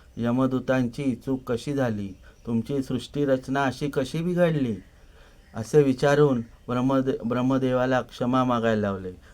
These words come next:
मग सांगितले, "माझे भक्त शिवजप करणारे," बघा, माझे भक्त जे आहेत, म्हणजे भोलेनाथ सांगतायत, "माझे भक्त शिवजप करणारे आहेत, भस्म धारण करणारे, माझ्या मंदिरात जाणारे, व्रत करणारे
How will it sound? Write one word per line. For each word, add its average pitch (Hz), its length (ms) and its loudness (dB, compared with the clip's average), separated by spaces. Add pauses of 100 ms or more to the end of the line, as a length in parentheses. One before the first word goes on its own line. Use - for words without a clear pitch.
(120)
मग 127 160 0
सांगितले, 117 500 -2
"माझे 113 380 0
भक्त 127 320 -2 (120)
शिवजप 135 600 -2
करणारे," 107 460 0
बघा, 98 280 -6 (400)
माझे 117 340 0
भक्त 131 280 -2
जे 135 180 0
आहेत, 123 400 0
म्हणजे 113 160 0
भोलेनाथ 113 440 -2
सांगतायत, 113 460 -4 (100)
"माझे 110 360 -2
भक्त 113 340 -8 (720)
शिवजप 135 520 2
करणारे 147 420 4
आहेत, 131 320 2 (1600)
भस्म 110 500 -2
धारण 151 400 4
करणारे, 139 580 2 (280)
माझ्या 120 420 2
मंदिरात 131 500 4
जाणारे, 113 520 0 (340)
व्रत 113 280 0 (100)
करणारे 120 540 2